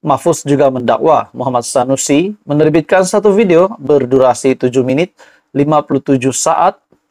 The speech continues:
di akun Facebooknya pada dua puluh tujuh Julai dua ribu sembilan belas yang memaparkan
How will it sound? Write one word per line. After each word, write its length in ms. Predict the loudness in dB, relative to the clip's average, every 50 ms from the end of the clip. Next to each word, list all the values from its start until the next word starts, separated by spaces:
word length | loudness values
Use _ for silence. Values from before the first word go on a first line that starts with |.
| _ _
di 160 | -2 0 0
akun 240 | 2 2 2 0 0
Facebooknya 640 | 2 0 -2 -2 -2 -6 -4 -2 0 0 0 0 0
pada 240 | 0 2 2 2
dua 160 | 2 2 0 0
puluh 160 | 0 -4 -2
tujuh 400 | 0 -2 -2 0 0 -2 -2 -2 -6 _ _ -6 -2
Julai 320 | 0 2 2 2 2 2
dua 160 | 2 2 2
ribu 80 | 2 0
sembilan 320 | -4 -8 -4 -2 -2 0
belas 320 | 0 0 0 -2 -2 -8 -18 _ _ _ _ _ _ _ -2
yang 320 | 0 0 2 2 0 0
memaparkan 800 | 0 2 0 0 0 0 -2 -2 -2 -2 -2 -4 -4 -4 -6 -16